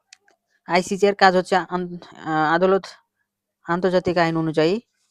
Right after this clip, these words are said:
রাষ্ট্রসমূহের মধ্যে বিরোধ সম-, নিষ্পত্তি এবং আন্তর্জাতিক আইন সম্পর্কিত পরামর্শ প্রদান করেন। বিরোধ স-, নিষ্পত্তি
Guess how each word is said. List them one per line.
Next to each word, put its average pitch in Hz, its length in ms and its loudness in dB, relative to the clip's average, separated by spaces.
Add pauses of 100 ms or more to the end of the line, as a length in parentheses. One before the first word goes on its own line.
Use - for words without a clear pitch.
(460)
রাষ্ট্রসমূহের 196 600 0
মধ্যে 196 280 0
বিরোধ 180 300 0
সম-, 190 180 -8
নিষ্পত্তি 190 560 -4
এবং 175 260 -2 (420)
আন্তর্জাতিক 185 680 0
আইন 180 240 2
সম্পর্কিত 180 520 -2
পরামর্শ 165 460 0
প্রদান 175 260 0
করেন। 190 260 2 (400)
বিরোধ 185 340 2
স-, - 120 -10
নিষ্পত্তি 208 640 -2